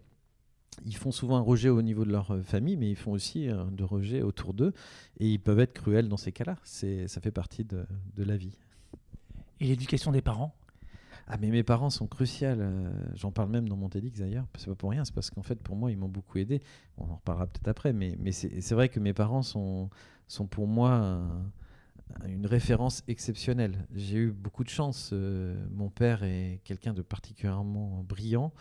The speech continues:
Speaker 1: Il m'a appris l'art de, du, du parler, de, du, comment présenter ses idées, et cetera. Ma mère est, est, est, à la base était une comptable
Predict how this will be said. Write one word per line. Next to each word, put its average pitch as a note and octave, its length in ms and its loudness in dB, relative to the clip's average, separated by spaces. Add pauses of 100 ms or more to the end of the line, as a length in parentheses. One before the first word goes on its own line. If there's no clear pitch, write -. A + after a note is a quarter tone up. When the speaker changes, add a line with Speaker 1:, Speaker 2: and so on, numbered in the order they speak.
(480)
Speaker 1:
Il G2 100 -6
m'a G2+ 160 2
appris G#2 300 -2
l'art A2 240 2
de, F#2 440 2 (340)
du, F#2 260 -8
du G2 180 -8
parler, A#2 460 2
de, G2 240 -4 (400)
du, F2 340 -6 (240)
comment G#2+ 240 -2
présenter A2+ 800 0
ses G#2 320 -4
idées, A2+ 260 2
et A2 60 0
cetera. G#2 540 -2 (560)
Ma A2+ 140 2
mère B2 260 6
est, G2+ 340 4
est, G2+ 240 -4 (180)
est, F#2 200 -8
à G2 100 -4
la G#2 80 0
base A2 200 4
était G2 180 -4
une G#2 220 -10
comptable A2+ 580 0